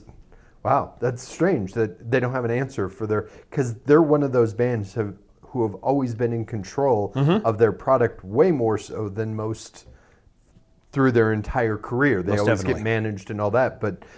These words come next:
Speaker 1: they had the, the ability to say, "No, we're going to do it like this." And,
Speaker 2: Yeah.
Speaker 1: um,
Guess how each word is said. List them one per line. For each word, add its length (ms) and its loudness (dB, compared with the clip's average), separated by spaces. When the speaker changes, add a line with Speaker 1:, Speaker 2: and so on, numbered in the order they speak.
Speaker 1:
they 220 4
had 440 -2
the, 300 0
the 200 0
ability 480 2
to 80 -6
say, 180 -4
"No, 220 0
we're 200 -4
going 260 -2
to 60 -2
do 240 0
it 60 -6
like 260 -2
this." 420 -4
And, 260 -8
Speaker 2:
Yeah. 240 -2
Speaker 1:
um, 340 0